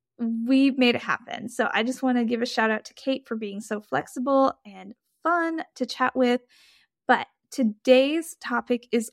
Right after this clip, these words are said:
all about shifting your mindset and limiting beliefs around email marketing, because we all have them,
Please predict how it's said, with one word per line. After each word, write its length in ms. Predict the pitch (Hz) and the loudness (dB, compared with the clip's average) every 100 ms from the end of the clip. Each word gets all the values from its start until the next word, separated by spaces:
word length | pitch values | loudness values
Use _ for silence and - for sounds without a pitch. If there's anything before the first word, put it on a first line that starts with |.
| - | -4
all 320 | 214 226 254 - | 0 0 0 -4
about 680 | 214 _ 214 202 208 - - _ _ | -8 _ -2 0 0 -4 -18 _ _
shifting 1000 | - - - 311 - 339 320 320 320 - | -12 -8 -6 -6 -6 -6 -4 -4 -6 -6
your 760 | 226 202 214 233 233 226 226 226 214 | -4 -2 0 0 0 2 2 0 -4
mindset 1160 | 214 208 185 196 254 294 - - - 311 320 - - | -4 -4 -4 -4 -4 -6 -10 -10 -2 0 0 -4 0
and 220 | 254 226 | 2 4
limiting 440 | 233 226 247 254 254 | 2 2 4 4 2
beliefs 600 | 226 214 240 254 - - - | 2 0 -2 -6 -12 -10 -4
around 640 | 233 220 208 202 214 220 - | -4 -2 -4 -4 -4 -4 -2
email 240 | 226 220 220 | 0 0 0
marketing, 500 | 208 185 - 180 208 | -2 -6 -10 -12 -12
because 300 | - 240 - | -12 -14 -12
we 320 | 220 240 285 - | -4 -2 -2 -2
all 380 | 233 233 226 240 _ _ _ _ - | 0 2 0 -2 _ _ _ _ -14
have 400 | - 233 214 - | -2 0 0 -4
them, 360 | 156 123 196 | -10 -8 -10